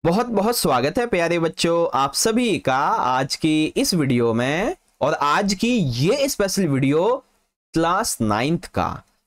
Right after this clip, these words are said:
आपका जो सोशल साइंस का सब्जेक्ट है बच्चों, हिंदी में जिसे हम सामाजिक विज्ञान कहते हैं, इसके लिए बहुत, बहुत ज्यादा इंपॉर्टेंट वीडियो होने वाली है। क्योंकि जैसा कि आप सभी बच्चों को पता है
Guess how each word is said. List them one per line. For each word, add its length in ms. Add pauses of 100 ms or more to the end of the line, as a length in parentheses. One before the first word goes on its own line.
(120)
आपका 460
जो 420
सोशल 440
साइंस 300
का 120
सब्जेक्ट 420
है 60
बच्चों, 380 (280)
हिंदी 240
में 140
जिसे 220
हम 100
सामाजिक 440
विज्ञान 340
कहते 300
हैं, 320 (320)
इसके 400
लिए 260 (260)
बहुत, 400 (120)
बहुत 400
ज्यादा 220
इंपॉर्टेंट 400
वीडियो 240
होने 180
वाली 280
है। 220 (360)
क्योंकि 480 (360)
जैसा 340
कि 160
आप 220
सभी 200
बच्चों 260
को 100
पता 280
है 240